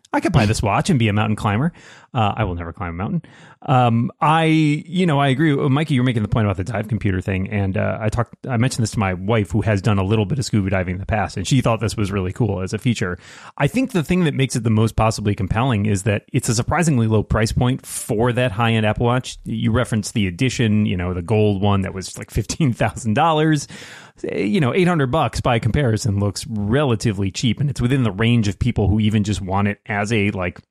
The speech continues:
you know, style accessory that aren't going to do any of these things.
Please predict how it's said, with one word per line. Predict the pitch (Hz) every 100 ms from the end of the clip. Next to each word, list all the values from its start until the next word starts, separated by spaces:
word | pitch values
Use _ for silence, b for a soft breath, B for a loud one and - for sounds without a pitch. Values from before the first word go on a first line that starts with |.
| -
you | 107
know, | 85
style | 87 - - 101 98 98 104
accessory | - - 107 - 107 104 107
that | 98 -
aren't | 104 107 -
going | 117 123
to | 123
do | 131
any | 131 139 139
of | 139
these | 147 147
things. | 147 151 170 -